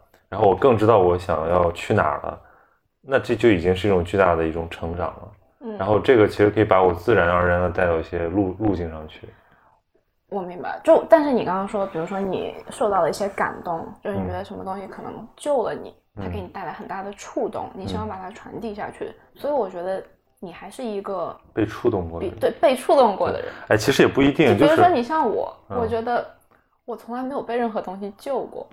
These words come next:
Speaker 1: 没有啊，但，那你比如说你爱学习，
Speaker 2: 嗯。
Speaker 1: 难道不是因为你看到很多这种，怎么说，就是好的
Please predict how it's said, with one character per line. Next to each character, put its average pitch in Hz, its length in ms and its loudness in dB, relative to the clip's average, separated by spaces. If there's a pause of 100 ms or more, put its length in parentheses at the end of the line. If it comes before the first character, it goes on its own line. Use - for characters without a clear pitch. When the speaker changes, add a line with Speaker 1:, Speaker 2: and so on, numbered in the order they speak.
(140)
Speaker 1:
没 110 140 0
有 151 80 8
啊， 117 240 4
但， 151 160 0 (140)
那 147 120 0
你 135 120 4
比 113 80 6
如 117 80 8
说 147 80 8
你 127 140 6
爱 135 180 6
学 117 240 4
习， 117 120 0
Speaker 2:
嗯。 113 40 4
Speaker 1:
难 107 100 6
道 120 100 6
不 113 120 2
是 120 160 2
因 117 80 2
为 120 80 2
你 98 120 2
看 113 240 -2
到 98 180 4
很 80 180 -6
多 95 400 2
这 110 100 -4
种， 85 380 -6 (1300)
怎 90 100 -12
么 85 80 -8
说， 101 200 -2
就 107 80 0
是 104 160 2
好 82 240 2
的 95 280 4